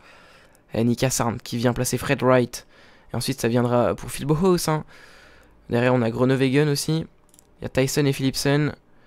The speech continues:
Jakobsen aussi. Il y a Van Der Poel qui est là. Allez, Ballerini va pas tarder à prendre le relais de Yevgeny Fedorov. Mais on n'est pas aussi bien placé qu'hier. Mais on reste, euh, placé très correctement.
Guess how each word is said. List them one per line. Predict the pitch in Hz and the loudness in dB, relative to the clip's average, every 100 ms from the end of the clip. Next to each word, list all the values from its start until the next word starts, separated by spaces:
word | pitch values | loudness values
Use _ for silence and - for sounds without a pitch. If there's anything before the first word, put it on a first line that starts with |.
| _ _ | _ _
Jakobsen | - 123 135 - 147 | -4 -2 -2 0 2
aussi. | 143 139 143 147 - _ _ _ - _ _ | 2 0 -2 -4 -6 _ _ _ -20 _ _
Il | 117 | -4
y | |
a | |
Van | 120 | 0
Der | 127 127 | 0 -2
Poel | - | -6
qui | - | 0
est | 135 | 2
là. | 143 151 - - - - - - - _ _ _ _ _ _ - | 2 0 -8 -20 -20 -20 -20 -20 -20 _ _ _ _ _ _ -2
Allez, | 117 | 0
Ballerini | 107 120 123 131 | 2 2 2 2
va | 123 | 2
pas | 123 135 | 2 2
tarder | 135 131 | 4 4
à | |
prendre | - 135 | 2 2
le | 131 | 4
relais | 131 131 135 - - - _ _ _ _ - | 4 4 2 -4 -20 -20 _ _ _ _ -4
de | 120 | 2
Yevgeny | 127 117 127 | 4 4 2
Fedorov. | 127 131 131 135 135 - - - _ _ _ - | 2 4 6 6 4 -2 -10 -16 _ _ _ -2
Mais | 127 139 | 4 6
on | 139 | 6
n'est | 143 | 6
pas | 143 _ - 190 185 180 175 - _ _ | 2 _ 4 6 8 6 4 0 _ _
aussi | - - 147 | -4 -2 2
bien | 156 | 2
placé | 151 143 151 | 2 -2 0
qu'hier. | 156 160 156 - - _ _ - | 4 4 2 -6 -20 _ _ 0
Mais | 139 | 4
on | |
reste, | 143 156 - | 4 2 2
euh, | 143 139 131 127 - - _ | 4 4 2 0 -12 -20 _
placé | - 143 151 | -4 -2 0
très | - 156 | -2 -2
correctement. | 147 147 - 143 139 | 0 0 2 4 4